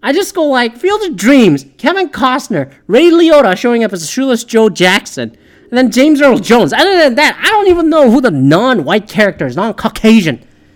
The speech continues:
characters are in this fucking movie and the book. And I just go like, how relatable is this? The, the, the, the Black Sox, which they reference, the Shoeless Joe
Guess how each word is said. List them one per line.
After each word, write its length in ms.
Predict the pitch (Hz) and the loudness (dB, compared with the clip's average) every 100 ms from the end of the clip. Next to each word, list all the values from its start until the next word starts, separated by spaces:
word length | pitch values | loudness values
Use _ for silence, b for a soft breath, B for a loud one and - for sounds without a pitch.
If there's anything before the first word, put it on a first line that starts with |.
| b | b
characters 600 | - 262 240 180 214 180 | -4 0 0 2 2 4
are 180 | 190 190 | 4 2
in 140 | 170 175 | 2 0
this 140 | 151 | -2
fucking 520 | - 247 208 226 165 | -6 -2 -2 -2 0
movie 300 | 170 202 156 | 0 0 0
and 80 | 139 | -2
the 60 | 127 | -4
book. 480 | 147 180 - _ - _ _ _ _ _ _ _ - | -2 -4 -4 _ -20 _ _ _ _ _ _ _ -8
And 80 | |
I 160 | 254 320 | -2 -2
just 220 | 370 - | -2 0
go 180 | 359 285 | 2 4
like, 220 | 254 220 | 4 -2
how 240 | 175 285 359 | -2 -2 0
relatable 680 | 359 349 381 381 339 330 | 0 2 0 0 -2 -2
is 200 | 403 370 | -2 -2
this? 260 | 240 123 - - b b b | -4 -6 -8 -16 b b b
The, 100 | 277 277 - 202 | -10 -10 -20 -6
the, 200 | 226 240 | -4 -2
the, 140 | 240 | -4
the 100 | 214 | -4
Black 400 | 175 196 269 330 | -4 -2 0 0
Sox, 520 | - 226 175 160 - _ _ _ | -2 -2 0 -2 -6 _ _ _
which 280 | 170 175 - | -6 -6 -2
they 160 | 220 165 | 0 2
reference, 580 | 151 254 - 160 135 | 2 0 0 -4 -4
the 100 | - | -6
Shoeless 440 | 151 - 208 180 - | -8 -2 0 0 -4
Joe 520 | - 185 196 135 - | -2 2 2 0 -4